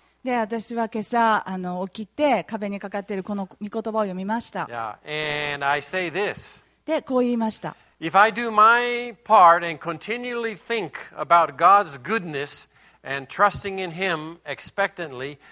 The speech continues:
Speaker 2: God can take me to wonderful places.
Speaker 1: もし私がもう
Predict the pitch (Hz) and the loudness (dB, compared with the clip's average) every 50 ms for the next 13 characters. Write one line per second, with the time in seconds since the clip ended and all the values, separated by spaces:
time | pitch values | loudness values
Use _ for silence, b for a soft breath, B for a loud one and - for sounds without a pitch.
0 | b b - 117 117 - 185 214 220 226 233 233 233 240 240 208 - - 208 214 | b b -20 -16 -4 2 4 6 6 6 4 2 0 0 -2 -4 -8 -6 -6 -4
1 | 214 202 202 - - - 220 226 226 226 - _ - 208 220 226 226 214 - - | -4 -6 -8 -12 -12 -10 -8 -8 -8 -10 -14 _ -18 -14 -12 -10 -12 -12 -12 -12
2 | 214 220 208 202 185 185 202 226 240 247 247 240 233 233 - - 233 220 214 214 | -10 -8 -8 -6 -2 0 0 0 0 -2 -10 -14 -14 -14 -12 -12 -12 -12 -12 -14
3 | _ - 220 220 214 196 180 - - - 120 104 - - - - - - _ _ | _ -14 -12 -12 -12 -12 -14 -14 -14 -14 -16 -18 -20 -20 -20 -20 -20 -20 _ _
4 | _ _ _ - 320 392 - - 311 277 247 208 - - 196 202 233 226 220 - | _ _ _ -4 -2 -2 -2 -2 -2 -2 -4 -4 -6 -8 -8 -6 -6 -6 -6 -6
5 | - 226 233 247 240 _ _ _ _ _ - 214 226 214 208 190 | -6 -4 -4 -6 -6 _ _ _ _ _ -6 -4 -2 -2 -2 -4